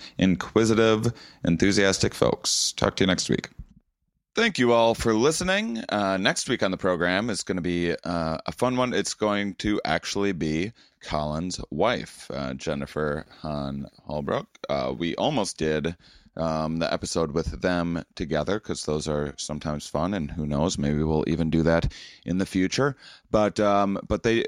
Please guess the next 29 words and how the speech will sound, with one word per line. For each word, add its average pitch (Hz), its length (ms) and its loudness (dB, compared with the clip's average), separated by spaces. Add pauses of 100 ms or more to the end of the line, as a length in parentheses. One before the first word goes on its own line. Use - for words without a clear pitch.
they 120 160 2
do, 131 300 2
their 120 140 4
work 120 240 2
is, 92 340 0 (100)
is 90 320 2
different 92 380 -2
enough, 80 520 -2
and, 78 460 -2
um, 76 600 -2 (140)
and 76 280 -4 (560)
it 76 140 -4 (180)
makes 78 400 -2
it 62 80 -2
easier 78 340 -2
for 82 180 -2
<laughs> 85 120 -2
me 90 160 2
when, 80 360 -4 (280)
whenever 73 360 -2
I 73 100 0
can 73 160 -8
get 76 200 -4
more 73 400 -4 (280)
podcasts 80 520 -2
in 71 100 -6
the 69 60 -8
bank. 110 360 -4 (280)
So 117 460 2